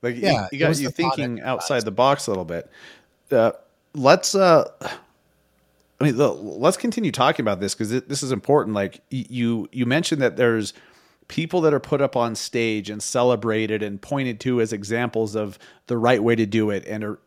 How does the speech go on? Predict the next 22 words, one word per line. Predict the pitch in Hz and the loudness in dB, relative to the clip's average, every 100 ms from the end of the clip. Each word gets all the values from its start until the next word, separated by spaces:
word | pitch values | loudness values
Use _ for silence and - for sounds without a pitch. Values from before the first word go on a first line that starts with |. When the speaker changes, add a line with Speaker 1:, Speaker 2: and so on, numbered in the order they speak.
| _ - | _ -14
Speaker 1:
you | |
know, | 117 | -10
like, | 101 110 - | -8 -8 -4
they | 120 135 | 0 2
are | 127 | 0
used | 113 120 127 117 | 2 2 2 0
as | 113 110 | -2 -2
examples | 95 117 113 113 | -4 -4 -4 -4
of | 107 | -4
what | 101 117 - | 2 2 2
success | 113 - 123 110 - | -6 0 2 2 2
looks | 113 113 - | 0 0 -4
like. | 101 98 - _ - - _ | -2 -4 -8 _ -20 -20 _
Yet | 120 131 120 - _ _ _ | 2 4 2 -2 _ _ _
they're, | 104 117 135 151 143 - _ _ _ _ _ _ _ _ _ - | -2 6 8 8 6 0 _ _ _ _ _ _ _ _ _ 0
they're | 131 | 2
just | 147 151 - | 2 0 4
selling | 151 123 | 4 4
a | 101 | 0
bunch | 113 - | -2 -2
of | 90 | -4
homes. | 117 92 62 - | -4 -6 -10 -18